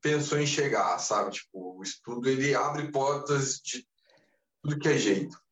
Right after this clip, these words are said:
É... e o fato de fazer um mestrado, um doutorado, cara, tipo, pô, beleza, eu fiz um mestrado em educação, um doutorado em engenharia de transportes, né? Sou engenheiro de formação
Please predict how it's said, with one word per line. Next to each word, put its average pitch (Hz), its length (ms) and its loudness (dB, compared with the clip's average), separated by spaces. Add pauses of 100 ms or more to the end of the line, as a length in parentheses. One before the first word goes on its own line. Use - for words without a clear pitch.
(580)
É... 98 1000 6 (640)
e 147 60 4
o 196 80 4
fato 202 360 0
de 139 120 0
fazer 131 260 2
um 131 100 6
mestrado, 127 540 2
um 127 60 -4
doutorado, 107 840 0
cara, 95 360 0
tipo, - 460 -4
pô, 135 160 6
beleza, 127 380 6
eu 104 60 4
fiz 107 180 2
um 113 60 4
mestrado 117 380 4
em 123 40 2
educação, 120 580 2
um 117 40 -2
doutorado 107 540 2
em 117 80 -2
engenharia 110 320 2
de 104 100 0
transportes, 107 720 0
né? 101 120 -2
Sou 107 200 2
engenheiro 113 480 2
de 104 80 -4
formação 107 800 0